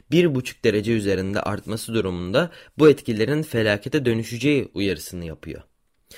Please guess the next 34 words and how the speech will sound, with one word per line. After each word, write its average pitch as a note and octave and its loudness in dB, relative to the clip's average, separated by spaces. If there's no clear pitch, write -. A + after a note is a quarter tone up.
Paris C3 2
İklim F3+ -4
Anlaşması'nda B2+ -2
dünya C3 0
hükümetleri A2 -6
tarafından A2+ -4
kabul C#3+ -2
edilen G#2+ -2
bu C3+ -2
sınırın B2 -6
önümüzdeki B2+ 0
on E3 4
yıllarda A2+ 0
giderek A#2+ -4
daha A#2+ 2
fazla F#2 -6
ihlal F#2+ -4
edilmesi E2 -4
olası. F#2 -6
Yeni D#3+ 4
bir A3 6
araştırma, B2+ 2
geçmiş A#2 -4
emisyonların A#2 -4
kalıcı A#2 -4
etkisinin G#2+ -2
emisyonlar B2 -2
hemen F#3+ 0
durdurulsa C3 0
bile A2+ -4
bir D3+ 2
buçuk - -10
derece G2 -2
sınırının G#2 -4